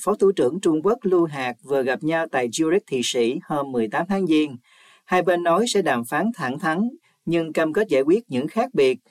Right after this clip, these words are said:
và tìm cách cùng nhau giải quyết những thách thức toàn cầu, theo hãng tin Reuters. Bà Yellen nói với ông Lưu rằng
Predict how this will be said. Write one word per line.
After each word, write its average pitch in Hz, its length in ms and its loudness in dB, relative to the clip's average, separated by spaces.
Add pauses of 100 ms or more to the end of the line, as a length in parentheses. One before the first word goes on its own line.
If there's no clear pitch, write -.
(120)
và 156 140 0
tìm 156 220 0
cách 233 220 0
cùng 143 220 0
nhau 165 240 0
giải 135 160 2
quyết 190 340 4
những 131 260 -4
thách 202 140 -4
thức 233 220 0
toàn 127 240 -2
cầu, 117 340 -2 (240)
theo 156 180 0
hãng 131 240 -4
tin 147 200 -2
Reuters. 135 540 0 (600)
Bà 147 220 2
Yellen 175 340 2
nói 165 360 2
với 214 100 4
ông 180 180 2
Lưu 170 220 4
rằng 139 240 -2